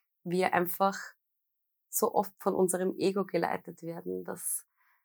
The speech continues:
irgendwas an unserem Ego kratzt oder dass wir getriggert werden an irgendetwas Altes. Und da finde ich's einfach so schön, wenn man sich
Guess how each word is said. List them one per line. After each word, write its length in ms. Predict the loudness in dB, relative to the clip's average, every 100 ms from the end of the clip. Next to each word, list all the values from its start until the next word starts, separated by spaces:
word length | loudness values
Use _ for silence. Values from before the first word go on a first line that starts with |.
| _ _ _ _
irgendwas 540 | -2 2 4 4 4
an 80 | 2
unserem 400 | 2 2 2 0
Ego 260 | 2 0 0
kratzt 760 | 0 4 4 4 -4 -6 -10 -6
oder 220 | 2 2
dass 480 | 4 4 2 0 -4
wir 520 | -2 0 2 2 0 -8 _ _ _ _ _
getriggert 640 | -16 2 4 6 2 2
werden 540 | 4 4 4 2 2
an 180 | 0 0
irgendetwas 500 | 2 0 0 -6 -8 0
Altes. 640 | 0 2 -6 -4 -6 -8
Und 420 | 0 2 2 0 -16 _ -20 _ _ _ _ _ _ _ _
da 120 | 2 2
finde 360 | 2 4 4
ich's 160 | 4 2
einfach 420 | 0 0 -2 -4
so 200 | -6 -6
schön, 760 | -6 -4 0 0 2 0 -2 -6
wenn 260 | -4 0 4
man 140 | 4
sich 380 | 2 -4 -8 -20